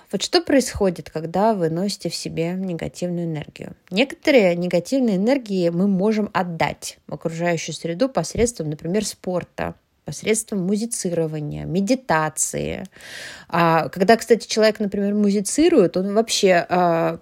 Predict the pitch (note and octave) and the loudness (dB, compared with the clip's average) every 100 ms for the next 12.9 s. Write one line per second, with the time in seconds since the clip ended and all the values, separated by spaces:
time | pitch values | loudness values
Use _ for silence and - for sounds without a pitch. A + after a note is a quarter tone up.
0 | _ F#3 F#3+ G3 G3 A3 F#3+ - - G#3+ | _ -10 0 2 4 0 0 -2 0 2
1 | - G#3 - F3 F3+ F3 D#3+ F3+ F3+ F3 | 4 2 2 -2 -2 -2 -2 -4 -2 -4
2 | F3 C4 C4+ - C#4+ B3+ G#3+ F#3 - F3 | 2 2 2 6 8 8 6 2 0 0
3 | E3+ D#3+ D3+ D3+ - G#3+ G3 D3 - D#3+ | 0 -2 -6 -6 -2 -2 0 -2 -4 -14
4 | - E3 F3+ G3 F3 E3+ F3 - F3+ F3+ | -10 -6 -2 -2 -2 -4 -6 -6 -2 -2
5 | F3+ G3+ F3 E3 F3 E3+ F3 F3 C#4+ A#3+ | -2 -2 -2 -4 -6 -6 -8 -2 -2 -2
6 | - D3+ F#3 G3+ F#3+ F3 F3 E3+ E3 F3+ | -8 -8 -6 -6 -6 -8 -8 -8 -6 -6
7 | G3 D#3 - F#3 G3+ G3 - E3 E3+ - | -8 -10 -14 -8 -8 -8 -12 -12 -14 -16
8 | - - - - - - - D#3+ G#3 G3 | -20 -20 -20 -18 -8 -6 -6 -4 -2 0
9 | F#3 F3+ G3+ G3+ - F3 G3 G#3+ D#3 D#3 | -2 0 -2 -4 -4 -6 -4 -6 -6 -6
10 | D#3+ E3+ - E3+ F3 - - - _ G#3 | -6 -8 -10 -14 -16 -18 -20 -20 _ 2
11 | C4 A#3+ A#3+ A#3+ - A#3+ F#3 F#3+ G3 F#3+ | 4 2 0 -2 0 0 2 2 2 2
12 | G3 G3 F#3 F#3 - D#4 F4 F#3+ D#3+ | 0 -2 -2 -2 0 2 2 0 -2